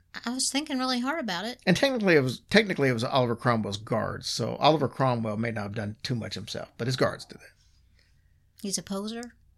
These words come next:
Speaker 2: Yeah, but here's the deal with these. Most of these guys that was, uh, captured by Oliver Cromwell's guards, they escaped by using a blanket tied together to climb down from their cells.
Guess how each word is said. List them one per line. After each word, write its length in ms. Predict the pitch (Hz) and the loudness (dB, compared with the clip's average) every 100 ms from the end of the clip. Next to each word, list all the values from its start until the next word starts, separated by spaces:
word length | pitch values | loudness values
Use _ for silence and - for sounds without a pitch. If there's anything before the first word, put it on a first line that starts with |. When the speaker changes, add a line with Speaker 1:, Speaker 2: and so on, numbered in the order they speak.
| _ | _
Speaker 2:
Yeah, 220 | - 156 160 | 6 10 12
but 180 | 160 | 10
here's 220 | 151 226 220 | 12 10 8
the 60 | |
deal 220 | 165 151 127 | 4 6 6
with 100 | 107 | 2
these. 440 | 113 104 117 - _ _ _ _ _ _ _ | -2 -4 -8 -10 _ _ _ _ _ _ _
Most 380 | 139 208 254 277 | 10 10 10 6
of 100 | 185 | 4
these 200 | 214 220 | 4 8
guys 560 | 202 196 214 226 - _ _ _ _ _ _ _ - | 8 10 8 6 -2 _ _ _ _ _ _ _ 0
that 200 | 143 147 | 2 2
was, 300 | 131 117 - | 0 -4 -4
uh, 240 | - 131 117 | 2 4 4
captured 380 | - 151 - 143 | 6 6 8 6
by 100 | 131 | 8
Oliver 340 | 135 147 139 | 8 6 4
Cromwell's 640 | 123 - 143 151 156 160 156 | 2 4 4 6 6 6 4
guards, 440 | 165 180 196 - _ _ _ _ _ _ _ _ | 6 6 4 -2 _ _ _ _ _ _ _ _
they 160 | 147 | 10
escaped 600 | 196 175 - 190 151 - | 10 8 10 12 12 4
by 120 | - 135 | 2 4
using 360 | 131 147 135 | 6 4 4
a 20 | 123 | 4
blanket 500 | 110 165 185 214 202 | 6 8 8 8 8
tied 220 | 185 180 | 6 8
together 380 | 175 160 147 143 | 8 8 8 4
to 80 | |
climb 380 | 131 - 139 147 | 0 2 4 4
down 320 | 127 123 117 113 | 2 0 0 -2
from 160 | 113 | -2
their 80 | 107 | -2
cells. 420 | - 113 - - | -2 -4 -4 -12